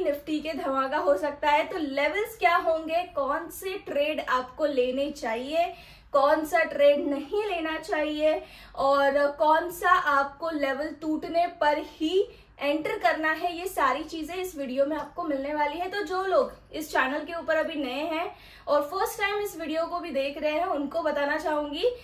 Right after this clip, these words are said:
इस channel के ऊपर Nifty, bank Nifty, fin Nifty के options के ऊपर आपको regularly videos मिलते हैं। आपको कहीं और जाने की ज़रूरत ही नहीं है, Clear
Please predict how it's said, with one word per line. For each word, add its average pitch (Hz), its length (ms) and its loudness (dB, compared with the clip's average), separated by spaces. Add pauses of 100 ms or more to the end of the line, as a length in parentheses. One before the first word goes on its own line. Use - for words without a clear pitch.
(200)
इस 415 240 0
channel 359 340 2
के 370 120 -6
ऊपर 339 360 0 (280)
Nifty, 302 500 -4
bank 285 380 0
Nifty, 311 480 -4
fin 294 300 -4
Nifty 302 360 -6
के 330 80 0
options 370 500 -2
के 349 140 -10
ऊपर 302 300 -2
आपको 311 360 0 (440)
regularly 349 840 2
videos 311 480 -4
मिलते 294 300 0
हैं। 330 240 -2
आपको 311 300 -6
कहीं 294 240 0
और 302 220 0
जाने 294 300 -2
की 320 140 -8
ज़रूरत 285 420 0
ही 330 60 -10
नहीं 320 240 -2
है, 339 120 0
Clear 339 520 0